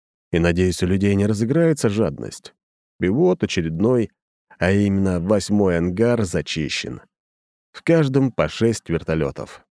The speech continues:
Пять я отдаю японцам, и мне остается сорок три. Зачем мне так много? А, не представляю. Пусть будут.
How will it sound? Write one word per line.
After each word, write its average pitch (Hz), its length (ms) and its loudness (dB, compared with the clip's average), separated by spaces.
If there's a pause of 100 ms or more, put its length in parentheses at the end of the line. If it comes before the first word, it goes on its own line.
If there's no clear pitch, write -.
(240)
Пять 120 240 2
я 92 160 2
отдаю 87 420 0
японцам, 127 760 0 (420)
и 95 100 0
мне 170 240 4
остается 135 560 0
сорок 131 480 -2
три. 73 500 -6 (760)
Зачем 101 380 2
мне 98 280 2
так - 160 -2
много? 120 400 0 (720)
А, 202 380 0
не 180 140 4
представляю. 139 680 0 (440)
Пусть 196 180 4
будут. 104 380 -4